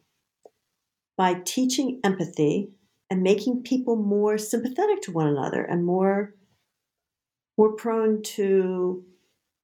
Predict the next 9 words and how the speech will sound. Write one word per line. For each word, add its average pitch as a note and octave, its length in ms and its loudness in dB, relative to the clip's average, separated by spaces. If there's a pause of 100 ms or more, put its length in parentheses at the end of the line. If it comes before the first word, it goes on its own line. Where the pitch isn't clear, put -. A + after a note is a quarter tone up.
perceive G3 720 -2 (400)
suffering F3+ 840 -2 (800)
and F3 140 0
react F3 460 0
to E3+ 160 0
it - 280 -2
in, E3 300 0
in E3+ 140 0
a D#3+ 360 2